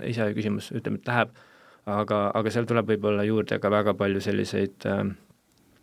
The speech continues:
äh, lisatasu võimalusi, eks ju, mis siis on, äh,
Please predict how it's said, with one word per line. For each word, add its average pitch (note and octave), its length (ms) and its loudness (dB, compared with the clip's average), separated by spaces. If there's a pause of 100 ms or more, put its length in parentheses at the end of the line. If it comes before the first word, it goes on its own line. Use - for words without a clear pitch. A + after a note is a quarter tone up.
(320)
äh, A2 220 2
lisatasu G2+ 680 0
võimalusi, G#2+ 420 0
eks - 180 -8
ju, G#2 120 -2 (100)
mis A2 220 -6
siis G2+ 180 -4
on, G#2 220 0 (100)
äh, G#2 220 -2